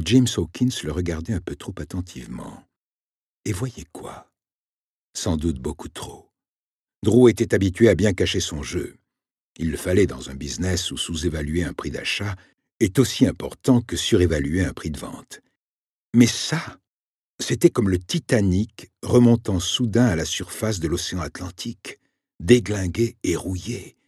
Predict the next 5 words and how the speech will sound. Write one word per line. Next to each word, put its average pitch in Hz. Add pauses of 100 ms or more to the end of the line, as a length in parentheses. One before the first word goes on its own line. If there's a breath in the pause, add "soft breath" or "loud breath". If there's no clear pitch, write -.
(540)
Mais 127
là, - (1300)
ok, - (540)
alors 69
admets-le. 92